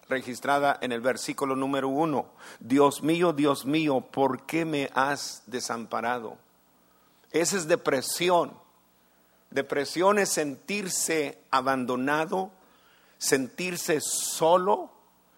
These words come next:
sentirse que nadie le interesa de él. Y aquí está el, el rey David escribiendo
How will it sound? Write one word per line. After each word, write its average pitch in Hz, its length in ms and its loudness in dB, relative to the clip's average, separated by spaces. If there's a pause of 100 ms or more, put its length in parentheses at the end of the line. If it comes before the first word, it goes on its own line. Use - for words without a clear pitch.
(120)
sentirse 170 840 -2
que 139 420 -2
nadie 170 1040 -2 (640)
le 139 160 2
interesa 139 640 0
de 131 180 -6
él. 104 300 -6 (1040)
Y 135 100 2
aquí 131 220 0
está 190 480 4 (260)
el, 147 320 4
el 143 240 2
rey 165 300 2
David 165 520 2 (100)
escribiendo 160 1160 0